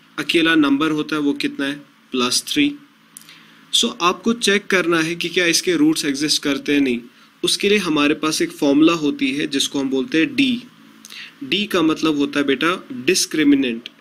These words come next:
क्या मतलब होता है? discriminant,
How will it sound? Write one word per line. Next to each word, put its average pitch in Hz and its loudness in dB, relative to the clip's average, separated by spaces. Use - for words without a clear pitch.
क्या 147 -2
मतलब 143 -2
होता 147 -2
है? 240 -6
discriminant, 139 0